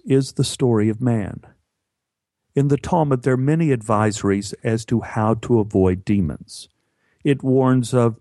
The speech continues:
taking a shirt from a butler, of handing the asparagus cup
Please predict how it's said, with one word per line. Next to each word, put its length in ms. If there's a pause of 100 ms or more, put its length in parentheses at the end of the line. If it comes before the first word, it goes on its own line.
taking 340
a 60
shirt 320
from 220
a 60
butler, 600 (640)
of 200
handing 640
the 160
asparagus 800
cup 420